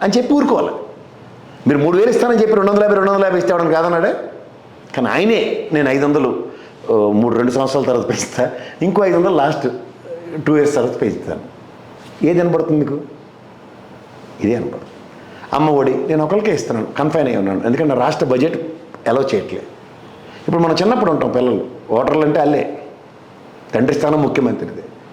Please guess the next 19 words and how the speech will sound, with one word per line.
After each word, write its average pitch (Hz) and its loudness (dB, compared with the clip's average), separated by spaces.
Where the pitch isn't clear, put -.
నాకు 127 0
సైకిల్ 202 2
కావాలని 185 2
మీ 170 2
వాడు 156 2
అడుగుతాడు, 127 0
లేకపోతే 135 0
స్కూటర్ 156 0
కావాలని. 104 0
మీరు 151 4
ఎన్ని 151 2
తిప్పలు 196 0
పడాలో 185 2
మీకు 160 2
తెలుసు. 135 0
ఆ 123 0
చిన్నపిల్లడికి 156 0
ఏమైనా 139 2
తెలుస్తుందా? 143 0